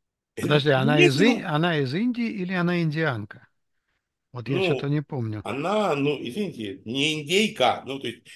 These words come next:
Speaker 1: индейцы, индийцы. Она не индейцы, она индийцы, да?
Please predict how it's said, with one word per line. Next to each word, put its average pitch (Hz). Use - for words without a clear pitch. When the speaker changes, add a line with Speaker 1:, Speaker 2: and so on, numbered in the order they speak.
Speaker 1:
индейцы, 156
индийцы. 143
Она 165
не 180
индейцы, 110
она 139
индийцы, 110
да? 214